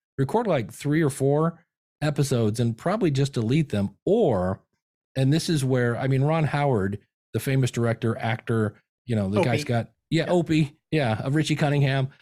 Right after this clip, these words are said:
Speaker 1: He still has, puts any movie that's gonna go to the public, he has an audience and he watches in the back with them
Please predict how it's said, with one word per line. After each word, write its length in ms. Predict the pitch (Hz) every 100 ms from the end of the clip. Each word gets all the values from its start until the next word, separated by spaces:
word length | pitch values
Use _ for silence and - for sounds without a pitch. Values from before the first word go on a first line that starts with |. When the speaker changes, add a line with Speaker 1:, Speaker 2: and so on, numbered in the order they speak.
| _ _ _ -
Speaker 1:
He 240 | - 233
still 760 | 226 - 226 285 143 101 104 - _ _ _ _ _ -
has, 640 | - 156 151 151 143 - _ -
puts 220 | 170 -
any 200 | 165 202
movie 280 | 208 196 160
that's 180 | 131 -
gonna 160 | 147
go 240 | 139 143 139
to 320 | - 151 143
the 100 | 123
public, 560 | - 151 110 87 - _ _ _ -
he 140 | 147
has 360 | 139 147 151 143
an 80 | 139
audience 560 | - 143 151 120 98
and 160 | - 131
he 80 | 127
watches 480 | 117 127 135 139 135
in 80 |
the 80 | 120
back 320 | 104 117 113
with 260 | 120 156 -
them 360 | 110 92 87